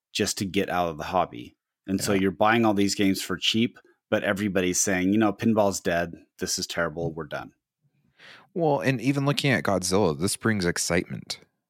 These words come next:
Speaker 1: Yeah.
Speaker 2: I mean, this, the mech, mechs in this game, the, the innovation on it.
Speaker 1: Okay, so, so let, let's transition then. So we talked about pricing. So now
Speaker 2: Yeah.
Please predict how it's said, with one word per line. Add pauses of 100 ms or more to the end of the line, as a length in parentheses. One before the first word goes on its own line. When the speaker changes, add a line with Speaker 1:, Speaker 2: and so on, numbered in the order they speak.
(160)
Speaker 1:
Yeah.
Speaker 2:
I
mean,
this, (580)
the
mech, (100)
mechs
in
this
game, (440)
the, (460)
the (360)
innovation
on
it. (340)
Speaker 1:
Okay,
so,
so
let,
let's
transition
then.
So
we
talked
about
pricing.
So
now
Speaker 2:
Yeah.